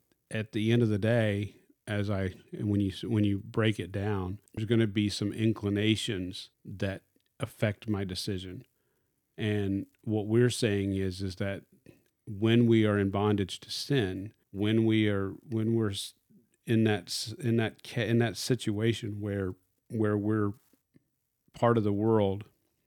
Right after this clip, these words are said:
Ephesians two, Eph-, Ephesians two, "And you were dead in your trespasses and sins." When I make decisions, it is gonna be according to my inclination,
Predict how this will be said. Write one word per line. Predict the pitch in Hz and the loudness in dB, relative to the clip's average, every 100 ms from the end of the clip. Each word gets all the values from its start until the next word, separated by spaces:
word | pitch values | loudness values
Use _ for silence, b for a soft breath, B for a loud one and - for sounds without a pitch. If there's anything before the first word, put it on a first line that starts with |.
| _ _ _ | _ _ _
Ephesians | - 117 110 110 101 | -6 0 2 2 0
two, | - 107 104 98 107 | -2 -4 -2 -4 -6
Eph-, | 107 - _ - | -10 -12 _ -8
Ephesians | 90 110 107 101 | -2 0 0 0
two, | - 107 101 98 - B B B B - - | 0 0 0 0 -6 B B B B -16 -4
"And | 110 | 0
you | 104 | 0
were | 104 | 0
dead | 95 101 | 0 0
in | 104 101 | 2 2
your | 95 | 0
trespasses | - 101 - 101 - 104 | -2 -4 0 -2 -2 -6
and | 98 | -6
sins." | - 104 95 98 - b b b b - | -6 -4 -4 -4 -10 b b b b -12
When | 110 104 113 | -4 0 2
I | 113 | 4
make | 113 110 107 | 2 0 -2
decisions, | 107 - 110 98 101 92 95 - _ _ _ _ _ | -6 -2 -2 0 -2 -2 -6 -12 _ _ _ _ _
it | 110 | -4
is | 107 101 | -4 -4
gonna | 110 110 | -2 -2
be | 98 107 98 - - _ _ _ _ _ | 0 0 -2 -6 -20 _ _ _ _ _
according | 120 - - 120 110 107 | -12 -10 0 4 4 4
to | 104 | 2
my | 98 | 2
inclination, | 98 98 101 98 104 92 101 95 | 0 0 0 0 0 0 -6 -10